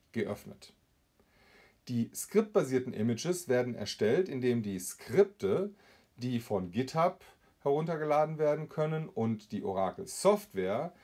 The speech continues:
die zum Beispiel von O T N heruntergeladen werden kann, zusammen in eine Verzeichnisstruktur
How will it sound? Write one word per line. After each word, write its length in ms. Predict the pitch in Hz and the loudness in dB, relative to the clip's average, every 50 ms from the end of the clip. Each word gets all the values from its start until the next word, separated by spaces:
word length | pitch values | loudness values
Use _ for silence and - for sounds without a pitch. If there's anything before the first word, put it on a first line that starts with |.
| - - - | -20 -10 -10
die 100 | 117 110 | -8 -8
zum 200 | - - 117 - | -4 -4 0 2
Beispiel 400 | 101 95 98 - - - 98 87 | 2 2 2 0 -4 -8 -8 -8
von 220 | - 104 92 82 | -4 -6 -6 -6
O 160 | - 95 90 | -6 -8 -8
T 140 | 85 - 92 | -8 -8 -8
N 180 | - 123 139 147 | -4 -4 -2 -2
heruntergeladen 800 | 147 101 80 85 80 82 82 78 80 78 80 82 82 82 85 90 | -2 -2 -4 -4 -6 -8 -8 -8 -6 -8 -8 -8 -8 -10 -6 -4
werden 240 | 92 95 101 107 | -4 -4 -4 -6
kann, 340 | 104 - 139 156 196 233 - _ _ _ _ _ _ _ - - - - - - _ _ _ - - _ _ _ | -4 -2 -2 -2 -2 -4 -6 _ _ _ _ _ _ _ -20 -20 -20 -20 -20 -20 _ _ _ -20 -20 _ _ _
zusammen 640 | - - 139 123 107 131 127 147 180 202 214 208 202 | -10 -4 -4 -2 4 6 6 6 6 4 2 0 0
in 160 | 226 117 110 | -2 -4 -2
eine 400 | - - 139 143 160 170 170 165 | 0 0 0 2 0 0 -4 -6
Verzeichnisstruktur 1400 | - - - 127 120 - - 117 117 139 139 - - 139 135 - - - 123 117 - - - 117 113 110 107 113 | -10 -6 -6 -6 -6 0 2 2 2 2 0 -2 -4 -6 -4 -4 -6 -8 -10 -10 -10 -8 -4 0 0 0 0 -2